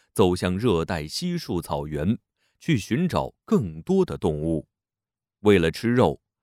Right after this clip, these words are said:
人类发明了第一个科技，石器。摄取了大量肉食后，人演化出更大的脑容量、更高大的身体、更流畅的双足行走，最后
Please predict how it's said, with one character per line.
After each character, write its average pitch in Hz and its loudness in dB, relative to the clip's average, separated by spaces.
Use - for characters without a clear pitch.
人 104 4
类 101 4
发 107 -2
明 90 -2
了 101 0
第 78 -6
一 170 -4
个 76 -6
科 104 0
技， 85 -4
石 113 -4
器。 - -6
摄 120 4
取 90 -4
了 82 -2
大 104 -2
量 87 -4
肉 90 0
食 80 -4
后， 87 0
人 107 4
演 85 2
化 90 -2
出 120 0
更 107 -2
大 95 -2
的 78 -2
脑 71 -6
容 78 -4
量、 85 2
更 98 4
高 175 0
大 98 -4
的 73 -8
身 165 -2
体、 - -10
更 98 2
流 95 2
畅 110 -2
的 76 -4
双 160 -4
足 87 -6
行 98 -6
走， - -2
最 117 2
后 90 0